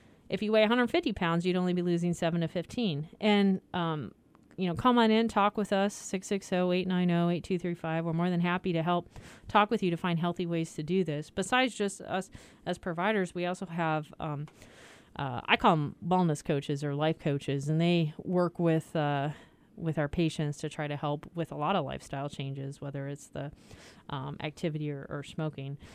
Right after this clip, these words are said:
or anything, you know, to help you be healthier. Um, trying to be active for thirty minutes a day. You don't necessarily have to go to the gym or do a heavy exercise to get a benefit.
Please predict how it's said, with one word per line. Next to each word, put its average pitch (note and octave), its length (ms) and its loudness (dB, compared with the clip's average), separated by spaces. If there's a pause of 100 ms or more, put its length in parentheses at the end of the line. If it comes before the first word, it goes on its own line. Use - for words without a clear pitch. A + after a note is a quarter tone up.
(180)
or D#3+ 320 2
anything, F3 540 2
you F#3 120 -2
know, D#3 140 2
to D3+ 60 0
help E3 220 2
you F3 120 0
be E3 180 0
healthier. E3 560 -4 (540)
Um, F2 340 -8 (260)
trying D#4 360 4
to D4+ 60 4
be A3 240 0
active F#3+ 580 2
for F3+ 180 -6
thirty G#3+ 480 0
minutes G3+ 420 4
a F3 60 0
day. E3 560 0 (340)
You G3 80 4
don't G#4 180 6
necessarily E4+ 460 4
have A3+ 140 4
to A#3+ 60 2
go F3+ 240 4
to A3 80 8
the A3 80 4
gym F#3+ 560 4
or E3 80 4
do F3+ 180 4
a F3 40 6
heavy F#3 320 4
exercise E3+ 560 0
to F3 80 -4
get E3+ 160 0
a - 20 2
benefit. F3+ 560 -2